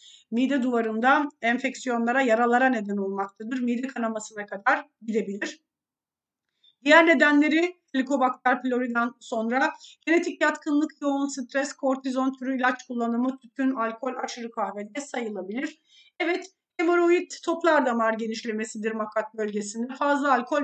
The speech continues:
ve baharatlı, e, yi-, yiyecekler buna neden olabilir. Kabızlık, e, ince bağırsakta su emiliminin çok fazla olması, e,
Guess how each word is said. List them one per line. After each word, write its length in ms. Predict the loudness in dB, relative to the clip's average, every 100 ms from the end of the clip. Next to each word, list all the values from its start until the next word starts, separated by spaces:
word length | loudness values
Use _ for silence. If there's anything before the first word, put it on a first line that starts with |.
| -2
ve 100 | -2
baharatlı, 600 | 0 0 -2 -4 -8 -8 -10
e, 100 | -8 -6 -6 -6
yi-, 320 | -8 -6 -4 -2
yiyecekler 680 | -2 -2 -6 0 2 2 -2 _ _ _ -2
buna 160 | 2
neden 300 | 4 2 0
olabilir. 560 | 0 -2 -4 -6 -8 -4
Kabızlık, 560 | -2 0 0 0 0 -2 _ _ _ -20 _ -2
e, 260 | 2 2
ince 420 | 2 4 6 6 4
bağırsakta 500 | 2 2 -4 -6 -4
su 160 | 0
emiliminin 580 | 2 4 4 2 0 0
çok 240 | -2 -4
fazla 320 | 0 0 0 -4
olması, 720 | -4 -4 -8 -2 2 2 -2 _ -20 -20 -6 -2
e, 360 | 0 0 0